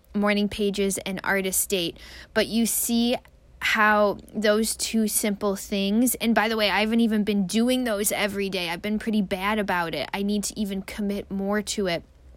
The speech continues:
Um, so don't feel bad if you're also struggling to do those morning pages every day, 'cause I am, and I'll talk about that more. Uh, but even me doing it, um, I don't wanna say half-ass, but yeah, let's just say,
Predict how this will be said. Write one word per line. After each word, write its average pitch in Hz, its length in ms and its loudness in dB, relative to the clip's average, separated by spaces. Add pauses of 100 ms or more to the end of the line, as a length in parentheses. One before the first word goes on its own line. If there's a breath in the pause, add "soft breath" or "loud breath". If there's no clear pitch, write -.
(460)
Um, 196 440 4
so 208 180 0
don't 202 220 0
feel 208 140 0
bad 190 260 2
if 180 140 -8
you're 190 240 -2
also 185 260 -4
struggling 175 500 -8
to 185 80 -6
do 175 220 -8
those 180 320 -6 (320 loud breath)
morning 190 300 -2
pages 175 340 -4
every 175 300 -6
day, 175 180 -4
'cause 180 220 -4 (100)
I 170 280 -4
am, 202 420 0 (360 loud breath)
and 196 100 -6
I'll 180 80 -4
talk 185 220 -4
about 175 200 -6
that - 180 -6
more. 220 440 2 (420 loud breath)
Uh, 190 260 -4
but - 220 0
even 311 480 0 (360)
me 262 380 4
doing 247 440 0
it, 220 360 -2
um, 208 400 2
I - 60 4
don't 302 100 4
wanna 294 120 4
say 220 180 4
half-ass, 202 720 2
but - 220 0
yeah, 165 120 -4
let's 156 160 -8
just - 140 -2
say, 175 160 -2